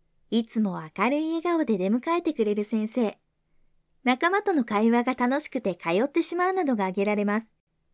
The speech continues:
おそらく、これらはすべて正解です。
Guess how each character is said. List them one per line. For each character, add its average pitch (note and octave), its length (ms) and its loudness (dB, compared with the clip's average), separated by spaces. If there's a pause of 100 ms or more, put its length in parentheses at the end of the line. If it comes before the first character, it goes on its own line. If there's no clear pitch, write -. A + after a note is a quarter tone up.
(400)
お F3+ 100 0
そ C4 160 2
ら C#4 140 0
く、 - 260 -4 (460)
こ F#3 100 0
れ A#3+ 140 4
ら C#4 160 2
は F#3 140 -6
す - 200 -2
べ F4 100 2
て D#4+ 120 2
正 G3+ 240 0
解 A#3 240 2
で A#3+ 140 2
す。 - 180 -8